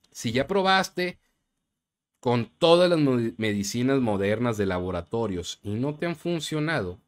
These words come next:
date la oportunidad de probar con las plantas medicinales.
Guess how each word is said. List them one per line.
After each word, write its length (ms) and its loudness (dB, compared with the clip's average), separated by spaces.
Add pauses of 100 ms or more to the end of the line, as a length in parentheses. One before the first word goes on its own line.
(580)
date 420 -4
la 100 -2
oportunidad 560 -6
de 120 -8
probar 520 -4 (800)
con 440 4 (1120)
las 220 -4
plantas 420 0
medicinales. 1000 -4